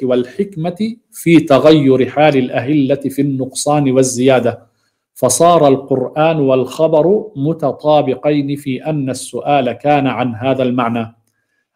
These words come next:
المسألة الثالثة، الأهلة جمع هلال، وهو أول حال القمر حين يراه الناس، يقال له هلال ليلتين من أول الشهر،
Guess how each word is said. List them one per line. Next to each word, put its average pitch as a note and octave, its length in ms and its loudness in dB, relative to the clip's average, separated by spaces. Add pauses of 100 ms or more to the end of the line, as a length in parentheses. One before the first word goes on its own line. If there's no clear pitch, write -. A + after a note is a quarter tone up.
(120)
المسألة A#3 520 2
الثالثة، F#3+ 720 0 (120)
الأهلة D#3+ 1080 0
جمع D3 500 0
هلال، C3 460 0 (760)
وهو D3 380 2
أول C3+ 580 -2
حال D#3+ 280 -2
القمر E3 720 -2 (280)
حين F3+ 340 -4
يراه C#3 440 2
الناس، B2+ 420 -6 (760)
يقال C#3 540 2
له D3 360 -2
هلال E3 680 0
ليلتين C#3 720 -4
من C3 120 -6
أول D3+ 340 -2
الشهر، C#3+ 560 -6